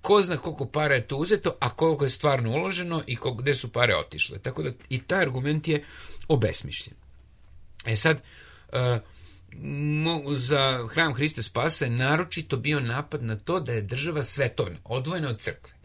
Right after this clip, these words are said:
I da nema šta ona tu da gradi, da taj hram nije potreban svima, da tamo žive i ateisti, i komunisti, i muslimani, i gra-, e, ne znam ko sve, budista ima čak u Rusiji,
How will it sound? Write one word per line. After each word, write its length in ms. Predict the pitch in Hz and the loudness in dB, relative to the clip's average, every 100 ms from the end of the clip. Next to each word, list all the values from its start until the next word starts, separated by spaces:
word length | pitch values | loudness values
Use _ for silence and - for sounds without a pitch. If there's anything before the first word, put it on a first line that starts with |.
| - - - - | -20 -20 -20 -6
I 80 | 123 | -2
da 120 | 127 | -2
nema 280 | 135 156 180 | 0 0 0
šta 240 | - 175 | 0 0
ona 200 | 160 143 - | 0 -2 -4
tu 140 | 139 | -4
da 240 | 110 101 92 | 0 -2 -2
gradi, 580 | 101 98 98 165 180 - | 0 0 0 -2 -4 -2
da 140 | 113 | -4
taj 200 | - 127 | -2 -6
hram 240 | 135 135 | -4 -4
nije 240 | 120 151 156 | 0 0 0
potreban 400 | 127 127 127 131 | -4 -4 -6 -4
svima, 400 | - 110 85 - - | -2 -4 -8 -12 -8
da 120 | 120 | -8
tamo 320 | - 110 95 | -4 -6 -4
žive 380 | 87 95 92 87 | -6 -6 -6 -8
i 140 | 85 | -10
ateisti, 640 | - - 113 160 156 - 147 | -12 -8 -6 -4 -6 -4 -6
i 40 | |
komunisti, 580 | - 85 101 135 135 143 | -4 -8 -6 -6 -6 -6
i 40 | |
muslimani, 960 | 123 98 - 92 104 131 151 147 143 123 | -6 -6 -6 -4 -2 -2 -2 -2 -2 -2
i 80 | 107 | -2
gra-, 420 | 104 98 101 98 95 - - - - 98 98 98 95 95 | -4 -6 -8 -12 -14 -16 -16 -16 -6 -2 -2 -2 -2 -2
e, 20 | |
ne 180 | 92 87 | -4 -6
znam 460 | 87 82 80 80 - | -8 -10 -12 -16 -14
ko 180 | - 90 | -6 -4
sve, 200 | - 98 | -2 -2
budista 580 | 92 104 104 107 - 82 | 2 2 2 0 -2 -6
ima 220 | 87 80 | -8 -10
čak 240 | 78 - 85 | -10 -12 -12
u 60 | |
Rusiji, 460 | 80 87 - 85 | -12 -10 -10 -12